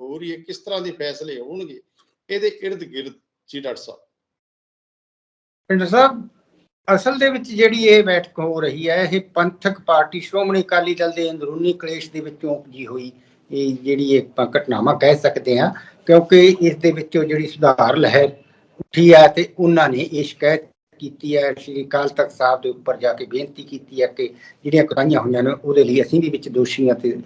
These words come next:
Speaker 2: ਇਸ ਦੀ ਸਜ਼ਾ ਦਿੱਤੀ ਜਾਵੇ। ਹੁਣ ਇਸ ਕਰਕੇ ਸਿੰਘ ਸਾਹਿਬ, ਸ਼੍ਰੀ ਅਕਾਲ ਤਖਤ ਸਾਹਿਬ ਦੇ ਉੱਪਰ ਪੰਜ ਸਿੰਘ ਸਾਹਿਬਾਨ ਦੀ ਤੀਹ ਤਰੀਕ ਨੂੰ ਮੀਟਿੰਗ ਹੋਣੀ ਹੈ, ਉਹਨਾਂ ਮਸਲਿਆਂ ਨੂੰ ਵਿਚਾਰਿਆ ਜਾਣਾ ਤੇ ਉਸ ਤੋਂ ਬਾਅਦ ਉਹਦਾ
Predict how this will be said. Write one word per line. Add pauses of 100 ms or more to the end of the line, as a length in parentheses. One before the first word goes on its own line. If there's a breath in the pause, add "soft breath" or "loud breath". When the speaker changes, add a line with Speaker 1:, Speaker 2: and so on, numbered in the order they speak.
(260 soft breath)
Speaker 2:
ਇਸ
ਦੀ
ਸਜ਼ਾ
ਦਿੱਤੀ
ਜਾਵੇ। (640 soft breath)
ਹੁਣ
ਇਸ
ਕਰਕੇ (400)
ਸਿੰਘ
ਸਾਹਿਬ, (960)
ਸ਼੍ਰੀ
ਅਕਾਲ
ਤਖਤ
ਸਾਹਿਬ (380)
ਦੇ
ਉੱਪਰ
ਪੰਜ
ਸਿੰਘ
ਸਾਹਿਬਾਨ
ਦੀ (480)
ਤੀਹ
ਤਰੀਕ
ਨੂੰ
ਮੀਟਿੰਗ
ਹੋਣੀ
ਹੈ, (280 soft breath)
ਉਹਨਾਂ
ਮਸਲਿਆਂ
ਨੂੰ
ਵਿਚਾਰਿਆ
ਜਾਣਾ
ਤੇ
ਉਸ
ਤੋਂ
ਬਾਅਦ
ਉਹਦਾ